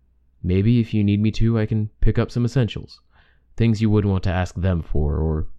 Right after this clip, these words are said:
things they wouldn't know your preferences on." I wondered momentarily if my dad even knew what my preferences were nowadays. I didn't voice those thoughts. At the same time, I meant what I said as I told him,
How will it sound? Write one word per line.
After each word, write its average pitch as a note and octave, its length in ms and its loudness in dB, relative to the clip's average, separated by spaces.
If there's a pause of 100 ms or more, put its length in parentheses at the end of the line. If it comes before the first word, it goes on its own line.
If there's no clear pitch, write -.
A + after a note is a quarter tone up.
(140)
things G2+ 300 0
they F#2 100 0
wouldn't F2+ 320 0
know F#2 80 0
your D#2+ 160 0
preferences E2+ 540 -2
on." D#2 240 -10 (1120)
I G#2+ 60 0
wondered D3+ 380 0
momentarily G#2+ 720 2
if F2 140 -2
my F2 140 2
dad F2+ 240 0
even F2 280 -2
knew F2 140 0
what E2+ 120 -2
my E2 120 -2
preferences E2+ 600 -2
were F#2+ 280 2
nowadays. D#2+ 680 -4 (760)
I - 80 -4
didn't A2 280 0
voice F2 240 0
those - 200 -2
thoughts. - 460 -6 (680)
At F#2+ 120 -6
the A2+ 60 -2
same D3 280 0
time, A#2 280 2
I G2 180 0 (180)
meant G#2+ 300 -4
what F2+ 140 0
I E2+ 80 0
said F2 280 -2
as E2+ 100 -2
I F2 60 0
told F#2 260 0
him, F2 220 -2